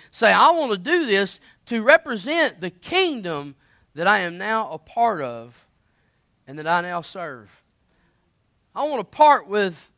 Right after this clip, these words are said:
everything that's old. I want to be like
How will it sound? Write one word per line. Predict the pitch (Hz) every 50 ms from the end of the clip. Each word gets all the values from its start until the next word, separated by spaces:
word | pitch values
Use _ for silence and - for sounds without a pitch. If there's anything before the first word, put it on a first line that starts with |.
| _ _ _ -
everything | 202 240 240 254 240 - 233 220 208 196
that's | 185 165 - - 185
old. | 170 170 170 160 139 120 107 _ _ _ _ _ _ _ _ _ _ _ _ _ _
I | - 226 294
want | 311 285
to | 262
be | 208 247 277 277 262
like | 240 240 226 214 196 175